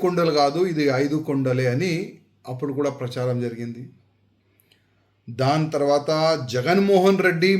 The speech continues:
ముఖ్యమంత్రి అయిన తర్వాత ఒక పెద్ద అపచారం జరిగింది. లడ్డులో వేరే వేరే జంతువులు మాంసంతోని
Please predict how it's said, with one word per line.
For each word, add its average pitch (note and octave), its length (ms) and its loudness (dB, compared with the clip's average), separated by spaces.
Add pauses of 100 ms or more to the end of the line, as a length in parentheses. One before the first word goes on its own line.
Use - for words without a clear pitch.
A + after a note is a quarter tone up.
ముఖ్యమంత్రి E3 640 -4
అయిన D#3 240 0
తర్వాత C#3+ 380 -2 (960)
ఒక C3 200 -12 (160)
పెద్ద D#3 260 2 (1120)
అపచారం G#3 640 4
జరిగింది. B2+ 340 0 (120)
లడ్డులో E3+ 600 6 (1000)
వేరే F#3+ 380 4
వేరే G#3+ 180 4 (140)
జంతువులు F#3+ 580 0 (1000)
మాంసంతోని G#3+ 880 0